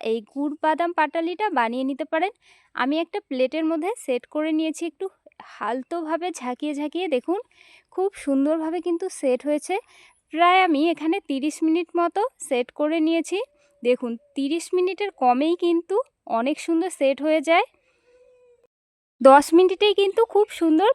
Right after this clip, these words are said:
পারফেক্টলি সেট হয়ে যায়। তো আমি এখানে তিরিশ মিনিট মতো রেখেছিলাম। একটা ছুরির সাহায্যে দেখুন তুলে নিচ্ছি। এটা কিন্তু আপনারা বেশ কয়েকদিন রেখেও খেতে পারবেন।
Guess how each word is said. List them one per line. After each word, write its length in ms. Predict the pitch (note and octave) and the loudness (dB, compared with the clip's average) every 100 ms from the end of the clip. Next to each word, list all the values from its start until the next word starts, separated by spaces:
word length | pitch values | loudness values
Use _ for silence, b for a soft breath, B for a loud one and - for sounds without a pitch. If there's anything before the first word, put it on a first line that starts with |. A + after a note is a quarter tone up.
| - | 4
পারফেক্টলি 580 | B3+ B3+ D#4+ D#4+ F4 B4+ - | 2 2 -2 -2 -2 -2 2
সেট 180 | C4 B3+ | 0 2
হয়ে 140 | C4+ A3+ | -2 -2
যায়। 140 | G#3+ A3+ | -4 -2
তো 60 | C#4+ B3 | 0 2
আমি 140 | A#3+ C#4+ | 0 -2
এখানে 200 | D4 F4 F#4+ | -2 -2 -2
তিরিশ 220 | C#4 B3+ - | -4 -4 0
মিনিট 200 | D4+ E4 - | 0 0 0
মতো 160 | E4+ F#4 F4+ | -2 -2 -4
রেখেছিলাম। 500 | F4 F4+ - F4+ A#4 - b b b - | -4 -6 -4 -2 -2 -6 b b b -4
একটা 180 | C4 F4 - | -2 -4 -6
ছুরির 300 | C#4+ C4+ D4 E4 | -6 -4 -4 -2
সাহায্যে 380 | D#4 C#4+ F4 E4 | -2 -2 -2 -4
দেখুন 180 | D#4+ F#4+ G4 | -2 -4 -2
তুলে 240 | C#4+ B3+ C4+ | -2 0 2
নিচ্ছি। 360 | C#4+ C#4+ - F#4+ B4 _ _ _ b b b _ C4+ | 0 -4 -4 -2 -2 _ _ _ b b b _ 0
এটা 140 | F#4 F#4+ | 2 0
কিন্তু 220 | G4+ G4+ G#4+ A#3+ | -2 2 4 4
আপনারা 380 | C4+ D#4+ E4+ C4 F4+ | 4 2 2 2 0
বেশ 220 | B3 D#4 - - | -2 -2 -2 0
কয়েকদিন 420 | A#3+ C4 C4 G4 C#4 A#3 | 2 0 -4 -4 -2 0
রেখেও 320 | A#3+ C#4+ F#4 - | -2 -6 -10 -6
খেতে 260 | D4+ C#4 D4+ | -6 -4 -2
পারবেন। 360 | D#4+ D#4+ E4 | -2 -2 -2